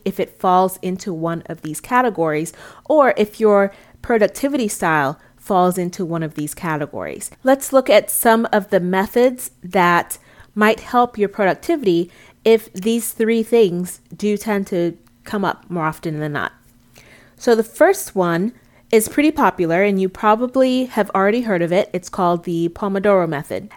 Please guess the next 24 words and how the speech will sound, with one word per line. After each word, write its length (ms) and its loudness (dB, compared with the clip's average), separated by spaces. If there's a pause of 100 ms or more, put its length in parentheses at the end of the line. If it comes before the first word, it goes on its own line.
And 400 0
this 440 2 (320)
is 440 6
for 160 0
you 480 0
if 220 -6
you 160 -2
tend 460 -4
to 360 0
lack 560 -2
focus. 600 -4 (120)
You 260 0
fall 240 4
into 240 0
the 80 -4
first 440 -2
category. 720 -6 (160)
Whenever 300 -2
you 120 -2
sit 260 2
down 540 0 (280)
at 180 -2
your 120 0
desk 460 0